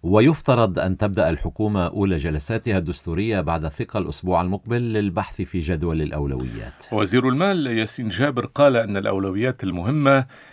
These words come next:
Speaker 2: هي إقرار آلية التعيينات على كل المستويات ووضع برنامج الإصلاحات التي لابد منها لتوفير المساعدات الخارجية لإعادة الأعمار، الذي هو أيضًا من الأولويات الحكومية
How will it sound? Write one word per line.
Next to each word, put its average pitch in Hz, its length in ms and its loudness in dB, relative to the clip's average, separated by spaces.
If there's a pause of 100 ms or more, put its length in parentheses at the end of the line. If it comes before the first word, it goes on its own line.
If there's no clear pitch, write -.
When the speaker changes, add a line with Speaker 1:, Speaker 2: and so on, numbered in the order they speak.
Speaker 2:
هي 123 280 2
إقرار 147 680 2
آلية 131 260 2
التعيينات 113 560 2
على 101 140 2
كل 160 180 0
المستويات 98 760 0
ووضع 104 520 0
برنامج 101 520 -2
الإصلاحات 107 580 0
التي 110 240 -6
لابد 101 280 -2
منها 113 400 4 (380)
لتوفير 127 440 0
المساعدات 127 680 2
الخارجية 117 540 0
لإعادة 101 500 -2
الأعمار، 104 480 0
الذي 90 260 -4
هو 92 200 0
أيضًا 127 400 0
من 127 200 0
الأولويات 90 640 -4
الحكومية 127 600 0